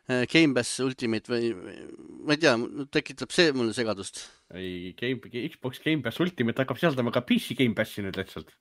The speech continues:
Speaker 1: Aga ta sisaldas enne ka.
Speaker 2: Noh, aga nüüd ta, nüüd ta, ei, varem ta sisaldas Xbox Game Pass for P C-d.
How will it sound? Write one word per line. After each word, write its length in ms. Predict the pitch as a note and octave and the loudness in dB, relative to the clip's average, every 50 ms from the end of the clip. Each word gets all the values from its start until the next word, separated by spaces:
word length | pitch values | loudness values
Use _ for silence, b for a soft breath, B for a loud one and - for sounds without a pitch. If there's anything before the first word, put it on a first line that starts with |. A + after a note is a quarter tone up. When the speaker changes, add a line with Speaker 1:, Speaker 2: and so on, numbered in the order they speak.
| _ _ _ _ _ _ _ _ _ _ _ _ _ _ _ - C#3 | _ _ _ _ _ _ _ _ _ _ _ _ _ _ _ -2 0
Speaker 1:
Aga 100 | C#3+ D#3 | 2 4
ta 80 | D3+ | 4
sisaldas 400 | E3 F#3 E3 E3 D3+ C#3+ D3 E3+ | 4 6 6 6 6 8 8 8
enne 160 | F#3 E3+ D#3+ | 8 8 8
ka. 140 | E3 G3 D#3 G#2 F2 E2+ - _ _ _ _ _ _ _ _ _ _ _ _ _ _ _ _ _ _ _ _ _ | 8 8 8 6 4 0 -6 _ _ _ _ _ _ _ _ _ _ _ _ _ _ _ _ _ _ _ _ _
Speaker 2:
Noh, 120 | - A2 - - _ _ - F#2+ | 0 0 0 -2 _ _ -8 -2
aga 160 | F2 G2+ A2 | 2 2 2
nüüd 140 | G#2+ G2+ - | 2 2 2
ta, 80 | G2+ G2+ | 2 6
nüüd 200 | G#2 A2+ A#2 G#2 | 6 6 6 4
ta, 140 | - G#2+ G2+ | 4 2 4
ei, 400 | G#2 G#2+ A2 - - C3+ C3 B2 A#2 | 4 4 6 6 8 8 8 8 8
varem 160 | C3+ C#3 A#2 | 6 6 4
ta 80 | G#2+ | 2
sisaldas 320 | A#2 A#2+ B2 A#2+ A#2+ - - - - D#3+ - | 0 -2 -2 -2 -2 -4 -6 -6 -6 -6 -4
Xbox 260 | - - C3 - - | -6 -6 -6 -6 -2
Game 220 | - D3+ C#3+ B2+ A#2 | 2 2 4 4 2
Pass 160 | - A#2+ - | 0 -2 -2
for 160 | - - A#2+ G#2+ | -2 -4 -4 -4
P 160 | - - C#3+ B2+ | -2 -4 -4 -2
C-d. 400 | - - A#3 A#3 A#3+ - - - | 0 2 2 2 2 0 -6 -8